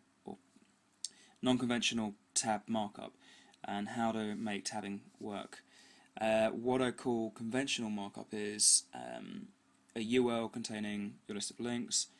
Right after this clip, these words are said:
and after that would come each tab container and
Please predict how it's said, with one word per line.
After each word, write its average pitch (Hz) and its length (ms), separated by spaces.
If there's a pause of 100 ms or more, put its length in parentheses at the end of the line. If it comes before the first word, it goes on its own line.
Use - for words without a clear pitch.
(520)
and 104 580 (1080)
after 120 280
that 110 180
would 107 180
come 107 320
each - 380
tab 110 260
container 101 540
and 101 140